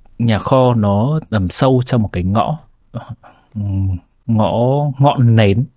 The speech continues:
Tầm, ừ, tầm đầu ngõ là trong cái ngõ khá nhỏ này thì xe ngựa không còn vào được nữa. Và nó được đặt một cái rào ở đằng trước, có vẻ là để biển cảnh sát,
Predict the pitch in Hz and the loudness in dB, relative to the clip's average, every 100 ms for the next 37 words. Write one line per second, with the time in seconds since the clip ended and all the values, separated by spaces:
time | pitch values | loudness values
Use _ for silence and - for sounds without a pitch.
0 | _ _ - 127 120 117 113 110 104 101 | _ _ 0 4 6 6 6 4 2 0
1 | - _ _ - 107 98 98 95 - _ | -8 _ _ -8 -2 0 -2 -4 -12 _
2 | _ 127 117 110 104 98 101 110 147 - | _ 2 4 4 4 2 2 2 0 -6
3 | _ _ - 98 185 87 - 85 - - | _ _ -2 0 0 0 -2 -4 -6 -14
4 | - - 110 120 107 98 71 120 107 110 | -10 -6 -2 -2 0 -2 0 0 0 2
5 | 117 82 85 - _ _ _ 95 92 87 | 2 0 -4 -6 _ _ _ -2 0 0
6 | 90 - 120 117 - 117 101 98 82 82 | -2 0 2 2 2 0 2 0 0 -2
7 | 87 123 - _ _ 107 98 95 92 95 | -2 -2 -8 _ _ -2 0 2 2 0
8 | 98 - 110 104 104 143 123 98 - _ | -2 -2 0 2 2 2 2 2 -2 _
9 | _ - - 117 95 - 98 113 104 85 | _ -8 -2 -2 -2 -2 0 2 2 0
10 | 85 85 - 139 156 - _ - 101 104 | -2 -4 -2 -2 -2 -6 _ -8 -2 0
11 | 85 87 - 104 85 92 92 85 107 - | 0 -2 -2 -2 -2 -2 -2 -4 -12 -16
12 | - 95 - 127 123 | -6 -6 -4 -2 -2